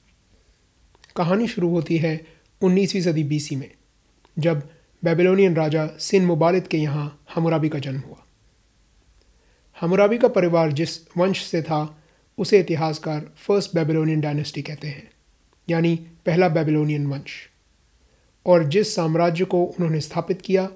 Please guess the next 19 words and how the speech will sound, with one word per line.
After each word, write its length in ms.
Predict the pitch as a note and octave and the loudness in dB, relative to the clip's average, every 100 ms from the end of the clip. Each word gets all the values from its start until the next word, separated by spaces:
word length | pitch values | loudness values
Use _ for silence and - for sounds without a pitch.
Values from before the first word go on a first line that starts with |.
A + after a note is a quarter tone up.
| - _ _ _ G#3 | -18 _ _ _ -6
उसे 340 | F#3+ G3 F#3 F#3 | 2 4 4 0
फर्स्ट 380 | - G3+ - D#3 | 0 0 0 -4
बेबीलोनियन 460 | D#3 D#3+ D#3+ D#3 | -2 0 0 0
एम्पायर 540 | E3 D#3+ D3+ E3+ F3 E3+ _ _ | -2 -4 -2 -2 -2 -8 _ _
या 140 | D#3+ D#3+ - | -4 -4 2
ओल्ड 200 | G3 F#3+ | 4 4
बेबीलोनियन 500 | D#3+ D#3 D#3 D3+ D3 | 4 0 0 0 -2
एम्पायर 280 | C#3+ C#3 C#3+ | -4 -4 -6
कहा 220 | C#3+ D3+ | -6 -4
जाता 240 | C#3 C3+ - | -4 -8 -12
है, 140 | - - _ _ _ _ _ _ _ | -20 -20 _ _ _ _ _ _ _
यानी 300 | E3+ E3 D#3+ D#3+ - _ _ F3 | -2 2 2 -2 -8 _ _ 0
पहला 220 | F3+ F#3+ | 4 4
बेबीलोनियन 520 | F#3 F3+ F3+ F3+ F#3 | 4 4 4 4 2
साम्राज्य 520 | F#3+ F3+ G3 A3+ A3+ - _ _ D#3 | 0 0 2 0 -4 -12 _ _ -2
या 180 | D#3+ - - - | -2 -2 -6 0
पुराना 320 | F3 E3+ E3+ | 2 2 0
बेबीलोनियन 500 | D#3 C#3+ C#3 C#3 C3+ | 0 -2 -2 -2 -4
साम्राज्य। 480 | - D#3 - - | -8 -14 -16 -20